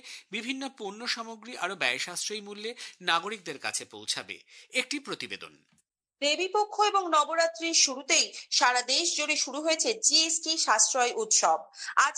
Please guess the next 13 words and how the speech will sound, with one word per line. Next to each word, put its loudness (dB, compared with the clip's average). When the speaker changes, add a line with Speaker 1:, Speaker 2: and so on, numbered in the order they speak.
Speaker 2:
থেকেই 0
পরিবর্তিত 2
হারে 4
পণ্য 0
পরিষেবা 2
কর 6
চালু 2
হয়ে -2
গেল। -4
শ্যাম্পু, 4
টুথপেস্ট, 2
ব্রাশ, 4
সাবান, 6